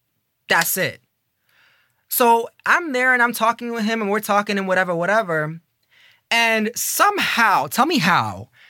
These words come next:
at the precise mo-, it's, like, seven thirty P M,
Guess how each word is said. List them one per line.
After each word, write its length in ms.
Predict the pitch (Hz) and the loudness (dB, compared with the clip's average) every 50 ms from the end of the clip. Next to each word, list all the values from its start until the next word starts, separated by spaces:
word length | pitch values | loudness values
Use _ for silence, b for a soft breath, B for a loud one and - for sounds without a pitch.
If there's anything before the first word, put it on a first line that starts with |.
| b b b b b - | b b b b b 0
at 240 | 214 220 226 - | 0 0 0 0
the 100 | - 226 | -2 -4
precise 580 | 214 - - 226 208 - - 247 330 403 - - | -4 0 0 0 0 2 2 2 2 0 0 0
mo-, 140 | 214 196 202 | 0 2 2
it's, 140 | 208 196 - | 2 0 0
like, 140 | 170 - | -2 -2
seven 380 | - - - 208 220 240 247 214 | -4 -4 -2 0 2 2 0 0
thirty 300 | - 196 196 190 190 185 | 2 2 2 2 0 -2
P 240 | - - 190 175 143 | -4 -4 -2 0 2
M, 360 | 127 120 107 107 110 120 127 | 2 2 0 -2 -4 -6 -8